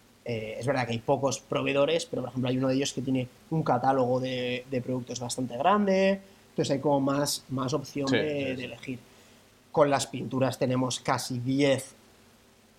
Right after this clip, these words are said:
Speaker 1: proveedores distintos de pintura a lo largo de todo el mundo, de paneles luminosos tenemos como seis o siete proveedores y además los paneles luminosos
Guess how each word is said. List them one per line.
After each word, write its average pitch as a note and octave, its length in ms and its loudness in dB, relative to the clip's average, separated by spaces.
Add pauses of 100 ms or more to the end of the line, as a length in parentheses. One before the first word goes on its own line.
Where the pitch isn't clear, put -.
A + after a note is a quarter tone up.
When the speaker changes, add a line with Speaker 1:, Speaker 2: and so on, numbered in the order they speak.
(120)
Speaker 1:
proveedores C3 400 2
distintos B2+ 360 0
de B2+ 80 2
pintura B2+ 320 0
a - 20 2
lo B2+ 60 0
largo B2 160 -4
de B2 60 -6
todo B2 160 -10
el A#2+ 60 -4
mundo, F#3 720 4 (340)
de D3 200 2
paneles C3+ 420 0
luminosos C3 680 2
tenemos C3+ 680 0 (680)
como C3 200 0
seis D3 360 2
o D3+ 40 0
siete D3+ 260 2
proveedores D3+ 440 2
y D3+ 60 4
además D3+ 600 0 (560)
los C#3+ 180 -2
paneles C#3 260 2
luminosos D#3+ 640 2